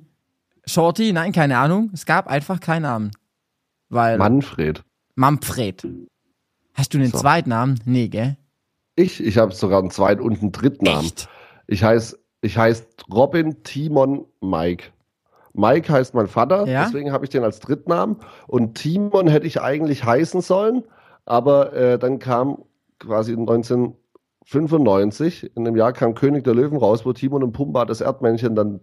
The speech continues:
Speaker 2: als Timon dabei war. Und da war der Film so erfolgreich, dass mich meine Eltern dann halt nicht, äh, wie es Erdmännchen nennen wollten.
Speaker 1: Ja, okay, versteh ich.
Speaker 2: Und deswegen hab ich ja tatsächlich aber auch das Erdmännchen, äh, den Schatten von Timon,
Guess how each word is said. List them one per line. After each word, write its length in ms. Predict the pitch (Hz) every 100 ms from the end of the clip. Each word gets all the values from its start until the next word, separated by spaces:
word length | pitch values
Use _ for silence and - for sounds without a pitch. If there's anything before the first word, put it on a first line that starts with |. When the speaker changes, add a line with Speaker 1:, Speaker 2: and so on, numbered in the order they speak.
| -
Speaker 2:
als 220 | 98 -
Timon 360 | - 147 127 107
dabei 320 | 92 90 92
war. 280 | 101 156 - - - _ _ _
Und 340 | - 107 104
da 80 | 110
war 100 | 117
der 80 | 120
Film 220 | 120 143
so 120 | 139 147
erfolgreich, 460 | 127 131 131 131
dass 160 | 123 123
mich 120 | 117
meine 220 | 113 110
Eltern 260 | 110 120 117
dann 180 | 110 113
halt 180 | 101
nicht, 240 | 113 123 -
äh, 60 | - - -
wie 100 | 110
es 100 | 98
Erdmännchen 540 | 98 - 101 87 95 87
nennen 220 | 87 85
wollten. 380 | 87 85 - 78 _ -
Speaker 1:
Ja, 360 | 123 123 135
okay, 280 | 139 - 139
versteh 460 | 127 117 - 117 101
ich. 240 | 92 - _ _ _ _ _ _ _ _ _ _ -
Speaker 2:
Und 140 | 110
deswegen 400 | 143 - 175 175
hab 140 | 156 180
ich 100 | 180
ja 80 | 151
tatsächlich 540 | 120 123 131 151 147
aber 220 | 117 -
auch 220 | 117 131
das 180 | - 113
Erdmännchen, 680 | - - 127 131 147 160 180 _ _ -
äh, 240 | 117 107
den 200 | 107 98
Schatten 440 | - 120 123 - 190
von 260 | - 117
Timon, 540 | - 131 165 185 226